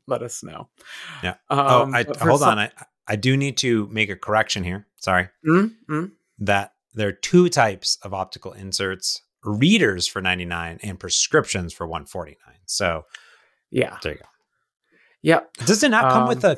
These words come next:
Speaker 2: a, does it not come with a carrying case?
Speaker 1: <laughs>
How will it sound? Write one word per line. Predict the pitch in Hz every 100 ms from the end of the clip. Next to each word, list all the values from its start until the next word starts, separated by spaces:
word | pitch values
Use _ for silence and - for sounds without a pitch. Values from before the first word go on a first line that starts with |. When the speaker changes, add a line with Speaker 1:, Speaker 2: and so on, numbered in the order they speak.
| -
Speaker 2:
a, | 120
does | 131
it | 143
not | 127 185
come | - 185
with | 165
a | 110
carrying | - - 110 175 262 233
case? | 269 285 - - _ _ _ _ _ _ -
Speaker 1:
<laughs> | -